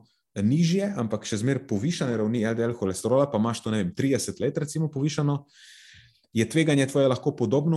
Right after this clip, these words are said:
kot nekdo, ki ima samo deset let zelo visoke ravni. Ne vem, če sem uspel, eh, nekako to približati. Mogoče lahko poskusim še z eno tako primerjavo.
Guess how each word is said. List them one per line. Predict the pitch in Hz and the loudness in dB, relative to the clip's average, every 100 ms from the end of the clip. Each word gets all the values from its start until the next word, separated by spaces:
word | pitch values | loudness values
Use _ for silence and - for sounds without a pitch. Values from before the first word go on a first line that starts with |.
| 151 | -2
kot | 127 | -4
nekdo, | 120 113 131 | -2 0 -2
ki | 131 | -2
ima | 123 | -4
samo | 120 123 135 | -2 0 0
deset | 113 - 123 123 | -2 -2 -2 -2
let | |
zelo | 107 107 110 | 0 0 0
visoke | 90 90 90 82 | -2 -4 -6 -4
ravni. | 87 82 - _ 87 | -4 -4 -10 _ -8
Ne | |
vem, | 85 85 | -6 -8
če | - | -8
sem | 87 | -6
uspel, | 85 - 80 82 - _ _ _ | -6 -4 -6 -6 -14 _ _ _
eh, | 92 85 95 - _ - | -12 -10 -12 -18 _ -12
nekako | 90 85 | -10 -6
to | 101 | -6
približati. | 92 90 139 143 - | -4 -2 0 0 0
Mogoče | 107 143 | 0 2
lahko | 135 139 - | 2 0 -2
poskusim | - 131 123 | -4 -4 -4
še | 104 98 | -4 0
z | 117 | 2
eno | 117 107 - - _ - - - - _ _ _ _ _ _ _ - - | 2 0 -4 -16 _ -20 -20 -20 -20 _ _ _ _ _ _ _ -20 -6
tako | 123 123 | -2 0
primerjavo. | 113 117 110 104 120 160 175 | 2 4 4 4 2 4 4